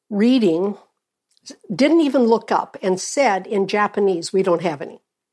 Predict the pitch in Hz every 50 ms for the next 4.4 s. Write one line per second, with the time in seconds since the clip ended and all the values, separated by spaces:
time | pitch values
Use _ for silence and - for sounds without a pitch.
0 | _ _ _ _ 214 185 180 - - - 294 294 277 285 254 - - - 196 180
1 | 175 175 - 214 180 160 - - 185 175 - - 170 170 196 220 196 170 - 156
2 | 147 - - - - - _ _ _ _ _ _ _ _ _ _ _ _ _ _
3 | - 247 196 208 220 214 226 214 208 170 185 202 185 175 185 185 175 180 175 175
4 | 180 - 254 - - - - -